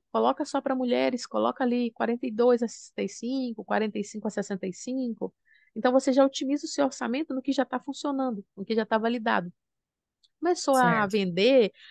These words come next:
Speaker 1: né? Começou a vender, começou a atender e tal, aí você pode fazer esses outros testes ali. Mas quando você tá
Speaker 2: Uhum.
Speaker 1: começando, né? Tem um orçamento ali mais limitado, já coloca no que já tá validado. E aí começou
Speaker 2: Tá.
Speaker 1: a vender, depois você pode testar,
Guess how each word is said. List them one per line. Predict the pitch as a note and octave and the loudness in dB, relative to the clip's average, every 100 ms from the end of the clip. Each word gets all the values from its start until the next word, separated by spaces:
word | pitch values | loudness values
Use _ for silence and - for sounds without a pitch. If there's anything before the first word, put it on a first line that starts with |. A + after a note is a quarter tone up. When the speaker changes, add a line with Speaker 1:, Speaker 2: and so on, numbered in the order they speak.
| _ - | _ -2
Speaker 1:
né? | C#4 | -2
Começou | C#4 B3+ B3+ A#3 | 0 0 2 2
a | |
vender, | A3 F#3+ F#3+ A#3 | 0 -2 2 0
começou | A3 A3 A3 | 0 -4 -4
a | |
atender | G#3 G3+ G3 | -2 -2 -2
e | |
tal, | F#3+ D#4 F4+ | 0 2 2
aí | G#4 B4 | 2 -2
você | A4+ | -2
pode | G4 G4+ - | -2 -2 0
fazer | F4+ F4 | 0 0
esses | E4+ D#4+ | -2 -6
outros | D#4+ - | -6 -10
testes | - C#4+ C4+ C#4 | -4 -2 0 0
ali. | D#4 C#4 A3 _ _ _ | 2 2 0 _ _ _
Mas | G#3+ A3+ | -2 -2
quando | - C4+ - - | -2 -4 -4 -10
você | - | 2
tá | G#3 | 4
Speaker 2:
Uhum. | |
Speaker 1:
começando, | C#4 C#4+ G3 A#3 G3 | 6 4 2 2 2
né? | G3+ | -2
Tem | G#3+ B3 | -2 0
um | |
orçamento | B3+ - A#3 A3 A3 | 0 0 -4 -2 -2
ali | G#3+ | -2
mais | G#3 G#3 G#3+ G#3 - _ - | -2 -2 -2 -4 -8 _ -4
limitado, | A3 G3 - D4 D#4+ G3 F#3+ _ _ | 0 0 0 2 2 0 -6 _ _
já | G#3+ A3 | 0 0
coloca | - A#3 A3+ C#4+ - | 2 4 6 4 0
no | D4 | -4
que | - | -2
já | D4+ C#4 | 0 0
tá | C#4 | 0
validado. | C4 B3 A#3 D4+ B3+ - _ _ _ _ _ _ _ _ _ - | 0 -2 -2 -4 -4 -8 _ _ _ _ _ _ _ _ _ -2
E | G#3+ | 0
aí | G#3 | 2
começou | G#3+ A#3+ B3 C#4+ | 0 -2 2 2
Speaker 2:
Tá. | |
Speaker 1:
a | |
vender, | D#4+ D#4+ D4+ | 2 2 0
depois | D#4 D#4 | 0 -2
você | D4 | -2
pode | - C#4+ | -4 -4
testar, | - D#4 - G3+ G#3 | -6 -8 -4 -6 -6